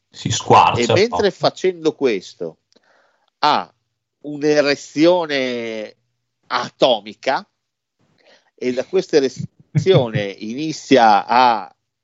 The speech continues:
Speaker 2: esplodere, uscire liquido seminale misto a sangue.
Speaker 1: Esatto.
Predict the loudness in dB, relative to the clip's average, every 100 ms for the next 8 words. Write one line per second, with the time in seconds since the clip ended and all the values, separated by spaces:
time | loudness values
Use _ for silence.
0 | _ -14 -14 2 4 4 2 -4 -6 -10
1 | -12 -6 -4 -4 -6 -16 _ -20 _ _
2 | -6 -4 -2 -2 -2 -2 -4 -2 -2 -2
3 | -2 -6 -8 -10 -12 0 0 0 -4 -6
4 | -8 -8 -8 -8 _ -10 -6 -2 -2 -4
5 | -10 -12